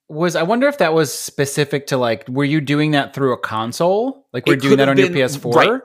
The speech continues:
Speaker 2: It could have been something that was
Speaker 1: 'Cause it
Speaker 2: console
Speaker 1: wasn't, I, that
Speaker 2: specific.
Speaker 1: definitely wasn't on. I mean, I've watched plenty of Netflix since its inception, and I've usually done it on Apple T V, and I've never seen that.
Speaker 2: Right, right.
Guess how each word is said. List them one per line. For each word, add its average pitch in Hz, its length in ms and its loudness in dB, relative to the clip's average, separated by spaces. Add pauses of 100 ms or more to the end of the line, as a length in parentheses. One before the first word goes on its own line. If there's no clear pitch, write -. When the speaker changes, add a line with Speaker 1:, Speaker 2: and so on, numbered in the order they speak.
(140)
Speaker 2:
It 127 160 -4
could 180 220 0
have 156 120 0
been 139 200 0
something 131 320 -4
that 131 120 -4
was 113 140 -10
Speaker 1:
'Cause - 220 2
it 185 60 4
Speaker 2:
console 165 140 -4
Speaker 1:
wasn't, 220 280 2
I, 160 140 4
that - 40 2
Speaker 2:
specific. 190 220 2
Speaker 1:
definitely 196 320 2
wasn't 156 320 2
on. 143 160 2
I 139 40 -2
mean, 143 160 -2
I've 143 120 -2
watched 156 340 -2
plenty 170 280 0
of 135 340 -4
Netflix 131 460 -2
since 120 320 -6
its - 380 -8
inception, 120 680 -2
and 117 240 -4
I've 113 180 -2
usually 131 400 2
done 120 200 0
it 113 100 -2
on 110 120 -2
Apple 107 300 -4
T 107 160 -8
V, 127 160 2
and 117 100 2
I've 95 120 -6
never 92 240 -8
seen - 180 -12
that. 67 160 -18 (560)
Speaker 2:
Right, 120 260 0 (120)
right. 113 240 -4